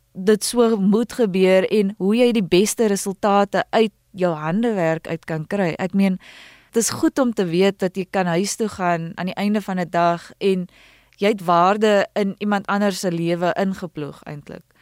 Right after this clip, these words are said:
Dis, ja, deur die voeding wat hulle kry, maar ook deur die inligting wat jy uit kan gee,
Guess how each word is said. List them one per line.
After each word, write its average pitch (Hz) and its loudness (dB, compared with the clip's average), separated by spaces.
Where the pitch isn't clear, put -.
Dis, 214 2
ja, 208 4
deur 196 4
die 226 2
voeding 277 -2
wat 180 -4
hulle 170 -4
kry, 214 -2
maar 220 0
ook 254 0
deur 208 0
die 214 -2
inligting 220 0
wat 190 -2
jy 190 -2
uit 175 -6
kan 180 -6
gee, 185 -8